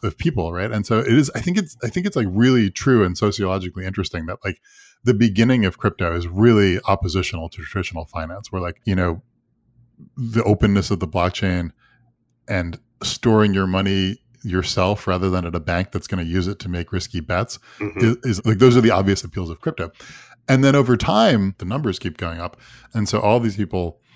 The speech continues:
Speaker 1: flock in to speculate. And you have people like Sam Bankman-Fried who are like, "I can make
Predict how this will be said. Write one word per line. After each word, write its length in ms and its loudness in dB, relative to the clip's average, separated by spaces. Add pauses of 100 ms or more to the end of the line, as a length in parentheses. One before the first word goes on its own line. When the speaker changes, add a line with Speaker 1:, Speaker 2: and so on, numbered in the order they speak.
(260)
Speaker 1:
flock 340 -4
in 140 -2
to 80 -8
speculate. 600 -6
And 140 -4
you 60 -2
have 180 -4
people 280 -4
like 300 -4 (260)
Sam 220 -4
Bankman-Fried 600 -4
who 80 -8
are 100 -4
like, 180 -8
"I 100 0
can 220 -2
make 320 -6